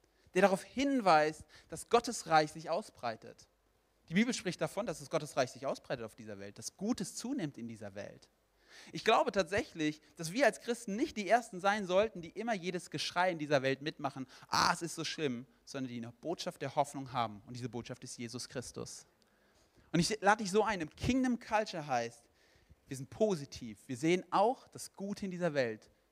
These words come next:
Denn Jesus sagt, genau das wird bestehen. Der Weizen wird auch wachsen und wird bis zum Ende da sein. Gott will dich ermutigen, das Böse hat nicht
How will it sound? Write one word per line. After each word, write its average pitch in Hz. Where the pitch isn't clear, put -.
Denn 127
Jesus 165
sagt, 127
genau 120
das 107
wird 117
bestehen. 127
Der 110
Weizen 135
wird 127
auch 139
wachsen 131
und 147
wird 143
bis -
zum 170
Ende 113
da 104
sein. 98
Gott 175
will 175
dich 160
ermutigen, 135
das -
Böse 160
hat 123
nicht 139